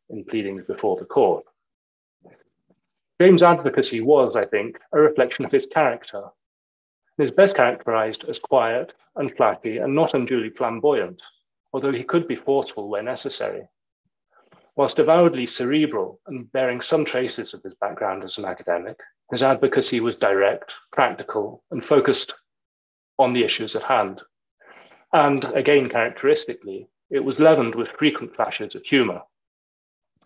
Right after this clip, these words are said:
Whilst pleading for the court is unusual, given the absence of any real interaction with the bench,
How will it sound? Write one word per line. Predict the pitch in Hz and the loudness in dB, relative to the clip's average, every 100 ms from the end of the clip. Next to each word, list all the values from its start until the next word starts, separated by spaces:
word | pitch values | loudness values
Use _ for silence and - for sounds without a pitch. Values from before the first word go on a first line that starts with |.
| - _ _ _ _ _ _ _ - | -20 _ _ _ _ _ _ _ 0
Whilst | 151 151 | 2 4
pleading | 202 226 202 170 | 4 4 4 2
for | 135 | 0
the | 143 | 0
court | - 135 123 | 4 2 2
is | 117 | -2
unusual, | 131 120 135 151 120 107 110 | -2 0 2 2 2 -4 -6
given | 131 123 | -8 -6
the | 120 | -2
absence | 117 117 127 120 | -2 -4 -8 -10
of | - | -8
any | 113 104 | -6 -4
real | 117 117 107 | -2 0 -2
interaction | 98 107 104 - - | -4 -4 -4 -4 -12
with | 95 | -12
the | 92 | -8
bench, | 90 90 120 - - | -6 -6 -8 -14 -14